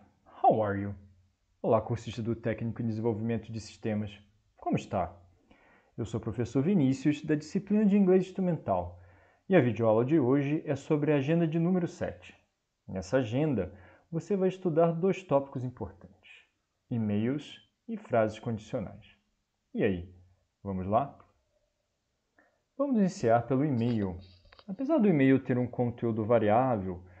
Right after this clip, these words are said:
podemos focar nosso estudo em estruturas básicas presentes em cada uma de suas partes. Assim, vamos primeiramente falar dos greetings, os cumprimentos. Temos várias formas de iniciar um e-mail. Aqui eu separei três dessas formas.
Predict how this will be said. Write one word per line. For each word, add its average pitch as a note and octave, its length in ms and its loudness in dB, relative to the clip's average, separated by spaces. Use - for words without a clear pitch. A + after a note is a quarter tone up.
podemos E3+ 340 2
focar F#3 500 0
nosso F3 320 0
estudo B2+ 640 -4
em D#3+ 40 -2
estruturas F3+ 640 -2
básicas A2 640 2
presentes C#3+ 680 -2
em F3 80 -4
cada C#3+ 320 -2
uma B2+ 160 -2
de C3+ 80 -10
suas D#3+ 280 -8
partes. - 540 -16
Assim, G2+ 480 -6
vamos C#4+ 160 -4
primeiramente B2+ 600 4
falar D3+ 200 4
dos E3+ 200 0
greetings, G#2 680 -4
os - 120 -20
cumprimentos. A#2 800 -6
Temos C4 280 -2
várias D3+ 280 6
formas D#3 380 4
de D#3 80 -2
iniciar D3 500 2
um B2 60 2
e-mail. F#2+ 340 -2
Aqui B2 260 -4
eu D#3 60 2
separei E3 460 -2
três A#3 480 0
dessas E3+ 260 -4
formas. - 560 -12